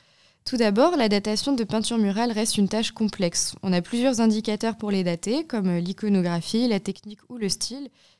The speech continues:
qui permettent de donner des fourchettes plus ou moins fiables. Ces indicateurs restent néanmoins plutôt variables entre zones géographiques et chronologiques.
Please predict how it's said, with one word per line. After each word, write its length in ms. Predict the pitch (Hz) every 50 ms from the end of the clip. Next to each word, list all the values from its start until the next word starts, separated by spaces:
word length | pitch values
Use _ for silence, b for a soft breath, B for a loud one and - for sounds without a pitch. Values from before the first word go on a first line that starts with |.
| _
qui 120 | - - 214
permettent 360 | - 202 196 202 233 226 214
de 80 | 202
donner 260 | 202 190 202 202 233 220
des 120 | 208 208
fourchettes 520 | - - - 208 - - - 240 240 -
plus 260 | - - - 226 202 220
ou 40 |
moins 160 | 220 208 208 202
fiables. 400 | - - 196 196 185 180 170 160 _ _ _ _ _ _ _ _ _ _ _
Ces 180 | - - 214 226
indicateurs 540 | 233 214 226 226 240 214 220 - 269 294 254
restent 320 | 214 220 220 - - -
néanmoins 360 | 226 226 226 226 226 226 226
plutôt 300 | 220 - 254 233 269 262
variables 480 | 220 233 226 226 220 233 226 214 202 - -
entre 280 | 214 208 - - 214
zones 220 | 202 196 233 226 226
géographiques 680 | 208 214 208 202 185 185 190 180 - 240 254 - - -
et 100 | - 240
chronologiques. 720 | 233 - 226 208 208 202 196 190 185 170 170 - - -